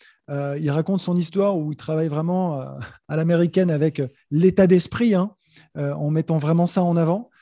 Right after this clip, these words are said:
Et, euh, et aujourd'hui, je, je, on le voit, il est cinquante-huitième mondial. À vingt-six ans, il a, il a passé cette étape du top cent il n'y a pas si longtemps. Il était dans les futurs, dans les challengers, il y a vraiment cette progression. Il alternait l'année dernière encore les, euh, Grands Prix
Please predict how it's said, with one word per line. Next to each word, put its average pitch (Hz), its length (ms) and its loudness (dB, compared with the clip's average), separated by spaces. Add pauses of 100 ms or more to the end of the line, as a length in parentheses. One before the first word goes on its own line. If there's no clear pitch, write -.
(300)
Et, 160 240 2
euh, 139 380 0 (420)
et 147 80 -4
aujourd'hui, 165 540 -2
je, 156 160 -8
je, 139 100 -12 (480)
on 151 140 -4
le 143 40 -2
voit, 185 280 2
il 170 120 0
est 143 40 2
cinquante-huitième 185 580 0
mondial. 180 460 -2 (420)
À 135 120 -8
vingt-six 165 420 -2
ans, 226 160 -2
il 143 240 -8
a, 131 160 -12 (340)
il 131 100 -8
a 127 60 -2
passé 147 540 0
cette 147 180 -2
étape 156 220 0
du 147 100 -2
top 151 200 -2
cent 170 140 -4
il 160 40 -2
n'y 135 60 -2
a 123 40 -8
pas 147 160 -4
si - 180 -6
longtemps. 175 460 0 (320)
Il 147 220 -8
était 151 160 -4
dans 160 220 2
les 190 100 2
futurs, 190 400 -6
dans 190 80 -2
les 160 120 -2
challengers, 170 360 -4
il 185 60 -2
y 165 40 -2
a 147 40 -2
vraiment 156 160 -6
cette 156 160 -10
progression. 160 460 -4
Il 175 120 -2
alternait 175 400 0
l'année 170 160 -2
dernière 165 300 -2
encore 160 320 -4 (320)
les, 175 340 0
euh, 151 220 2
Grands 156 180 -4
Prix 180 260 -12